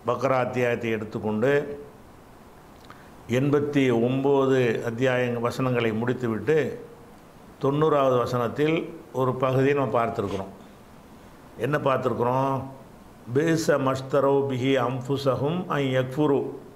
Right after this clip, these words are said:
பிமா அன்ஸலல்லாஹ்." "அன் யக்ஃபுரு பிமா அன்ஸலல்லாஹுன்னா" இதை வந்து சொன்னதை ரிமைண்டர் பண்ணிக்கிறோம்.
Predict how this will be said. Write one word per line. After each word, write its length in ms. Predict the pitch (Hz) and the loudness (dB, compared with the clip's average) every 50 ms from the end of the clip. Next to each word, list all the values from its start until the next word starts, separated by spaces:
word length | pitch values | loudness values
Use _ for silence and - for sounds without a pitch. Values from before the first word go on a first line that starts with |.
| - - - - - - - - - - - - - - - - - - - - - 120 | -20 -20 -20 -20 -20 -20 -20 -20 -20 -20 -20 -20 -20 -20 -20 -20 -20 -20 -20 -8 -4 -2
பிமா 280 | 131 135 135 127 123 | 0 2 2 2 0
அன்ஸலல்லாஹ்." 500 | 120 120 120 120 110 107 104 104 104 104 - - - - - - - - - - - - - - - - - - - - - - - - - - - | 0 0 0 0 0 0 0 0 -2 -4 -4 -8 -16 -20 -20 -20 -20 -20 -20 -20 -20 -20 -20 -20 -20 -20 -20 -20 -20 -20 -20 -20 -20 -20 -20 -10 -6
"அன் 120 | - 127 131 | -4 -2 0
யக்ஃபுரு 600 | 127 127 135 131 131 135 131 151 160 160 165 165 151 | 0 0 0 0 0 -2 0 0 2 2 2 2 2
பிமா 240 | 147 143 143 143 139 135 | 2 2 2 2 2 2
அன்ஸலல்லாஹுன்னா" 1000 | 135 135 131 143 135 131 131 127 127 131 127 120 123 127 127 131 147 170 185 190 160 - - - - - - - - - - - - - - - - - - - - - - - - | 0 0 0 0 0 0 0 0 2 2 0 0 0 -2 -2 0 0 0 0 -2 -4 -8 -12 -16 -20 -20 -20 -20 -20 -20 -20 -20 -20 -20 -20 -20 -20 -20 -20 -20 -20 -20 -20 -12 -6
இதை 160 | 131 135 139 | -4 -2 -2
வந்து 360 | 135 135 135 135 139 135 139 135 | 0 0 -2 0 2 0 0 0
சொன்னதை 440 | - 139 143 151 156 165 170 143 | 0 0 2 2 4 4 4 4
ரிமைண்டர் 340 | 151 160 160 151 151 139 120 | 2 2 2 2 2 0 0
பண்ணிக்கிறோம். 360 | 135 123 120 107 113 104 98 | 0 0 0 -2 -2 -4 -4